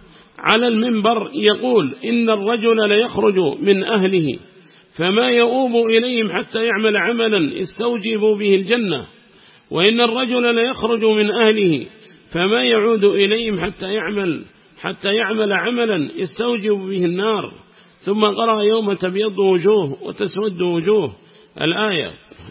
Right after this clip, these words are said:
ثم نادى: "هم الذين كفروا بعد إيمانهم ورب الكعبة." يوم تبيض وجوه تسود وجوه، أنزلها عليه في الكافرين. "هم الذين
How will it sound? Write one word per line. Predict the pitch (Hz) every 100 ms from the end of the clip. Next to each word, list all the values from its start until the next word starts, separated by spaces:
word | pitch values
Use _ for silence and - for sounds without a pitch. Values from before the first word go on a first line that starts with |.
| -
ثم | 196 208
نادى: | 214 190 139 101 - - - - _ -
"هم | 160
الذين | 190 226 233 262
كفروا | 240 269 240 254 240
بعد | 233 220
إيمانهم | 220 208 208 240 233 214 214
ورب | 208 190
الكعبة." | 190 190 180 156 117 87 _ _ _ _ _
يوم | 120 107 101
تبيض | 98 104 104 107 101
وجوه | 104 98 104 104
تسود | - 127 - 120 107
وجوه، | 110 117 117 120 - _ _ _ _ _ _ _ -
أنزلها | - 120 123 120 107
عليه | 104 113
في | 107
الكافرين. | 107 - 127 98 117 104 - _ _ _ _ _ -
"هم | 139 117
الذين | 107 101 104 131 120 139